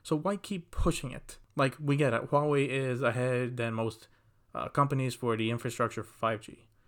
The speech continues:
And they keep threatening, "Well, you know, if you ban us,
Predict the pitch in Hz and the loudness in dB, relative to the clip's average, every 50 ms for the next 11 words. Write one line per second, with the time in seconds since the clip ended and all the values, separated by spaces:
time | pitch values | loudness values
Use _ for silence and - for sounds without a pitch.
0 | _ _ _ - 139 117 113 107 107 104 104 - 156 147 - - 143 147 143 131 | _ _ _ -6 -2 -2 0 0 -2 -2 -2 0 -2 -2 0 0 0 0 0 0
1 | 131 135 143 143 147 151 151 143 139 139 135 131 - 151 156 151 151 147 143 - | 0 0 0 0 0 0 0 0 0 0 -2 -2 -2 -2 0 0 0 0 -2 -6
2 | _ _ _ _ _ _ _ _ _ _ - - 180 175 160 151 151 143 - - | _ _ _ _ _ _ _ _ _ _ 2 2 4 4 4 0 -2 -4 -4 -12